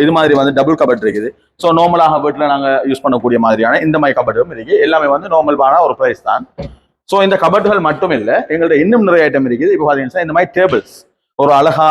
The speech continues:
எங்களோட வீட்டுல நாங்க வர கெஸ்ட் மாதிரி உட்காந்து வைக்கிற அளவுக்கு, அல்லது எங்களோட ஒரு ரெஸ்டாரண்டாக இருந்தா, அல்லது ஒரு ஆபீஸாக இருந்தா, இந்த ஆபீஸ்களுக்கு நாங்க யூஸ் பண்ணக்கூடிய மாதிரியான டேபிள் இருக்குது. So, அதுல பெருசும் இருக்குது,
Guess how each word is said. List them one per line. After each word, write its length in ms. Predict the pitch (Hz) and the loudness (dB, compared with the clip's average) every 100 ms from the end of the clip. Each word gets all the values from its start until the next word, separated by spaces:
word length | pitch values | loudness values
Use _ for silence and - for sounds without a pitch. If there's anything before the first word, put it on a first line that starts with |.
| 143 | 2
எங்களோட 220 | 139 139 | 0 2
வீட்டுல 280 | 147 147 147 | 0 0 0
நாங்க 260 | 139 135 131 | 0 0 2
வர 180 | 131 131 | 2 2
கெஸ்ட் 280 | 123 131 - | 0 -4 -4
மாதிரி 200 | 139 131 | -2 -2
உட்காந்து 260 | 123 117 117 | -2 -4 -6
வைக்கிற 180 | 110 135 | -8 -4
அளவுக்கு, 200 | 113 160 | 0 2
அல்லது 180 | 190 190 | 2 2
எங்களோட 180 | 175 | 0
ஒரு 80 | 151 | 0
ரெஸ்டாரண்டாக 500 | 147 180 160 139 123 | -2 -2 0 2 0
இருந்தா, 180 | 117 120 | 0 0
அல்லது 160 | 170 185 | 2 2
ஒரு 80 | 147 | 0
ஆபீஸாக 480 | - 190 - 127 113 | 0 -2 0 0 0
இருந்தா, 260 | 98 117 139 - - _ | -2 -2 -2 -4 -20 _
இந்த 160 | 180 208 175 | -2 2 2
ஆபீஸ்களுக்கு 540 | 226 240 240 214 190 | 2 0 0 0 0
நாங்க 140 | 170 151 | 0 0
யூஸ் 140 | 170 | -2
பண்ணக்கூடிய 340 | 185 151 139 131 | -2 -2 0 0
மாதிரியான 440 | 127 120 120 151 - | 2 2 2 0 0
டேபிள் 260 | 160 147 131 | 2 2 2
இருக்குது. 360 | 117 104 143 240 _ - | -2 0 -2 -2 _ -4
So, 140 | 175 - | 0 2
அதுல 280 | 143 170 180 156 | 2 2 2 0
பெருசும் 320 | 175 185 165 | -2 -2 -2
இருக்குது, 300 | 156 147 | -2 0